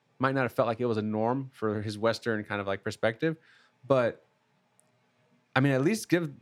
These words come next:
give the lady a chance to explain herself. A-, at any point in time where she tried to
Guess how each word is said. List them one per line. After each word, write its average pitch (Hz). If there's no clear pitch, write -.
give 139
the 165
lady 151
a 117
chance 135
to 117
explain 123
herself. 107
A-, -
at 127
any 170
point 165
in 135
time 139
where 113
she 127
tried 127
to 113